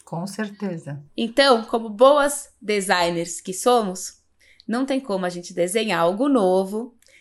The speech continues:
Speaker 2: sem aprofundar o nosso entendimento sobre as origens, né? De onde veio esse comportamento? O que que aconteceu lá atrás, na minha infância, na minha casa, que provocou o desenvolvimento desse comportamento?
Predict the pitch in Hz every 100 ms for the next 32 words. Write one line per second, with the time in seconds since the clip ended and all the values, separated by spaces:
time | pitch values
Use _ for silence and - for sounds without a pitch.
0 | _ - - 262 320 330 - 233 - 226
1 | - 320 349 214 202 226 254 - 233 226
2 | 233 233 233 226 214 208 190 208 - 233
3 | - - 233 254 240 285 269 269 277 254
4 | 214 202 - 226 240 240 339 339 285 233
5 | 262 247 220 - 196 190 - 185 175 170
6 | - _ - - - 311 453 - 339 302
7 | 254 - 247 214 202 233 226 226 226 208
8 | 202 208 196 220 208 208 196 190 175 -
9 | 220 214 202 - - - - 262 220 -
10 | 311 359 349 320 - 240 254 285 - _
11 | _ - - - _ - 247 208 262 247
12 | 226 226 220 214 214 - 220 220 208 226
13 | 220 165 156 -